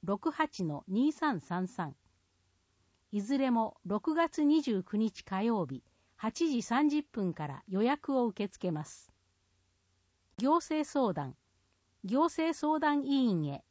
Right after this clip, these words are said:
国などの仕事の苦情要望。日時と場所を読みます。六月二十二日火曜日、十三時三十分から十五時三十分。鶴憩いの里交流センタ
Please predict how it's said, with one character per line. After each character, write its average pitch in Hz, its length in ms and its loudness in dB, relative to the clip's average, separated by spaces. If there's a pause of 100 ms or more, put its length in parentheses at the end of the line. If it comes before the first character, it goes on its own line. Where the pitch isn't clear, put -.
国 285 300 4
な 311 160 4
ど 233 120 0
の 160 140 -2
仕 - 180 -4
事 226 300 0
の 196 160 0
苦 - 220 -4
情 285 340 2
要 196 320 2
望。 175 360 -2 (840)
日 294 340 2
時 233 120 0
と 160 240 -4
場 185 160 -2
所 262 220 2
を 240 80 2
読 220 160 0
み 202 140 2
ま 170 140 0
す。 - 200 -20 (880)
六 208 320 0
月 311 320 0
二 302 180 6
十 214 240 2
二 180 160 2
日 226 300 0
火 196 160 -4
曜 202 240 0
日、 135 180 -8 (220)
十 269 240 0
三 320 260 2
時 190 100 -4
三 247 280 0
十 254 140 -4 (100)
分 175 220 -2
か 151 140 -8
ら 139 180 -12 (100)
十 254 280 2
五 311 140 2
時 165 120 -4
三 208 280 0
十 196 140 -4 (160)
分。 143 200 -10 (960)
鶴 311 400 2
憩 269 340 2
い - 20 2
の 247 120 0
里 - 500 -4
交 294 240 4
流 285 160 2
セ 254 180 -2
ン 196 100 0
タ 143 360 -12